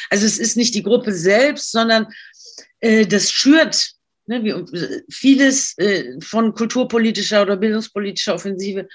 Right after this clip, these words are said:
schürt es, weil es einfach zu kurz gedacht ist. Also entweder machen wir es jetzt nur auf diese Gruppe konzentriert und machen dann noch, äh,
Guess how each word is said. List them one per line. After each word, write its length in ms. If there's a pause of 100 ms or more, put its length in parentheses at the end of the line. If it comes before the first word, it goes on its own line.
(380)
schürt 460
es, 160
weil 100
es 120
einfach 300
zu 180
kurz 440
gedacht 460
ist. 340 (260)
Also 140
entweder 340
machen 340
wir 80
es 120
jetzt 220
nur 220
auf 80
diese 240
Gruppe 260
konzentriert 580 (200)
und 100
machen 260
dann 200
noch, 220 (420)
äh, 380